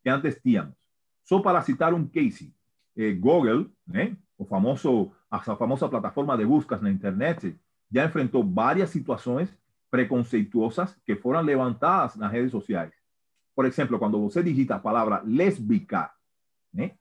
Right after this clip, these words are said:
começam a, começavam a aparecer há dois anos atrás, isso já foi retificado por Google, começavam a aparecer imagens de mulheres, eh, de, de,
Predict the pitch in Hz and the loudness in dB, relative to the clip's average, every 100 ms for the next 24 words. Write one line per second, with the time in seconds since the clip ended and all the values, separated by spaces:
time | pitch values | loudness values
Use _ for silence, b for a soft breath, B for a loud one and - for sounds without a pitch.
0 | _ _ 143 131 185 196 196 165 - 131 | _ _ 2 4 4 4 0 0 0 2
1 | 123 117 151 156 143 123 107 98 104 92 | 2 0 0 0 0 -2 -2 -2 -4 0
2 | 117 139 151 180 185 151 95 80 - 101 | 0 0 -2 0 -2 -2 -4 -6 -8 -2
3 | 107 117 127 139 143 156 165 160 160 170 | 0 0 0 -2 -2 -4 -2 0 0 -2
4 | 165 135 123 92 - _ _ _ _ 139 | 0 2 2 2 -6 _ _ _ _ -2
5 | 139 170 185 180 156 135 175 160 151 165 | 0 2 2 2 0 2 2 2 2 2
6 | 202 196 135 127 117 117 135 165 175 - | 2 2 2 2 4 4 4 2 0 -6
7 | _ _ _ - 123 123 120 120 127 135 | _ _ _ -4 2 4 4 2 0 0